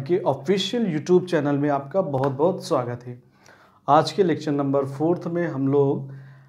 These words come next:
एडीएल से रिलेटेड जो भी क्वेश्चंस हैं, एडीएल पे बेस्ड जो क्वेश्चंस हैं, उनकी प्रैक्टिस करेंगे। जैसा कि क्वेश्चन नंबर फर्स्ट हमने अटेम्प्ट किया था, उसमें देखा था कि जो बेसिक्स हैं,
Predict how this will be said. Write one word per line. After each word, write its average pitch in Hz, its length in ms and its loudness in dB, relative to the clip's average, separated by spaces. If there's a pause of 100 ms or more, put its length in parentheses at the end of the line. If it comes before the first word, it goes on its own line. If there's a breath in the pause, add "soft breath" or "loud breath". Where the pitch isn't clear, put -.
(200 loud breath)
एडीएल 185 400 4
से 175 300 0
रिलेटेड 151 580 0
जो 143 140 0
भी 139 160 -4
क्वेश्चंस 160 600 -2
हैं, 165 240 -2
एडीएल 156 400 4
पे 170 160 -2
बेस्ड 147 320 0
जो 143 160 -4
क्वेश्चंस 143 500 -4
हैं, 180 200 -6
उनकी 165 380 -6
प्रैक्टिस 180 540 -2
करेंगे। 123 440 -6 (720 soft breath)
जैसा 151 280 4
कि 180 240 -4 (200)
क्वेश्चन 156 300 0
नंबर 165 380 2
फर्स्ट 175 300 0
हमने 151 260 0
अटेम्प्ट 151 400 2
किया 160 140 2
था, 160 80 2
उसमें 151 300 -2
देखा 156 280 0
था 165 180 -6 (520 loud breath)
कि 190 80 0
जो 165 160 6
बेसिक्स 165 580 0
हैं, 123 380 -6